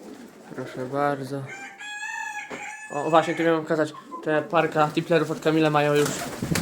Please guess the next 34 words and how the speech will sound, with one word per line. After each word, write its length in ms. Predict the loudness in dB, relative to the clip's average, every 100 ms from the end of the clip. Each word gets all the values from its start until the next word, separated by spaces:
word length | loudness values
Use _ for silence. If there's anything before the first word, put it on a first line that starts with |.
| 0 0 0 2 2 2 4
jajka. 480 | 4 2 4 4 4 -2 -8 -6 -6 -10 -14 -16 -16 -18 -18 -18 -18 -10 2
Same 280 | 6 6
sobie 160 | 6 2
gniazdo 260 | 4 4 4
robię 160 | 4
tutaj. 260 | 2 0 4 4 6 6 6 8
Perskie 460 | 8 8 8 6 4
mają 320 | 6 8 8
jajka. 560 | 8 8 8 6 4 4 2 2 2 -2 -2 -4 -4 -6 -8 -8 -8 -8 -10 -16 -20 -20 -20 -18 -14
Tutaj 240 | -8 -6
też 240 | -2 -2 0
coś 200 | 0 2
ma 120 | 4
jajka 340 | 6 4 4
gdzieś, 220 | 4 2
ale 100 | 0
nie 100 | 2
wiem, 100 | 2
tam 140 | 0 -2 -6 -14 -14 -14 -10
gdzieś 240 | -6 -6 -6
się 80 |
coś 140 | -6 -2
nano-, 320 | 0 0 -2 -4
ponanosiło. 440 | -4 -4 -2 0
A 20 |
niech 140 | 2 2
się 100 | 4
nanoszą 480 | 6 8 6 4 -2
tam, 140 | -2
kurde. 320 | -4 -2 -4 -8 -16 -20 -20 -20 -20 -8
Dla 180 | -2 0
mnie 120 | 2
to 120 | 4
lepiej. 380 | 4 4 2